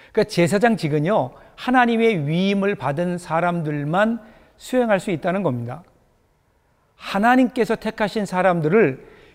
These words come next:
위임식 절차를 통해서 거룩하게 한 뒤에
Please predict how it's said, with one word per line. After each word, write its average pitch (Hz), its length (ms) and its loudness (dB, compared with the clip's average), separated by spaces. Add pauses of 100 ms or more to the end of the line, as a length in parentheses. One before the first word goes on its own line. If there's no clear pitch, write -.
위임식 196 760 0
절차를 175 460 0
통해서 160 500 -2
거룩하게 202 600 0
한 190 260 -2
뒤에 143 400 -4